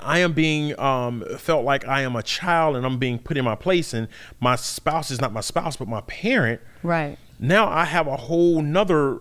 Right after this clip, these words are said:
Speaker 1: you know, wall that I'm gonna put up and be like, "Yeah, I'm checked out."
Speaker 2: Right. And you have some women who will make those jokes and say, "I feel like I'm raising my husband too. He another child in
Speaker 1: Oh
Speaker 2: the
Speaker 1: my
Speaker 2: house."
Speaker 1: God.
Speaker 2: Okay,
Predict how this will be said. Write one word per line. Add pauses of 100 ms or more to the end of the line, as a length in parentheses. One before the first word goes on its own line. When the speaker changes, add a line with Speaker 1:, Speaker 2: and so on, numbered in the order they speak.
Speaker 1:
you
know,
wall
that
I'm
gonna
put
up
and
be
like, (440)
"Yeah,
I'm
checked
out." (420)
Speaker 2:
Right.
And
you
have
some
women
who
will
make
those
jokes
and
say, (240)
"I
feel
like
I'm
raising
my
husband
too.
He
another
child
in
Speaker 1:
Oh
Speaker 2:
the
Speaker 1:
my
Speaker 2:
house." (540)
Speaker 1:
God.
Speaker 2:
Okay,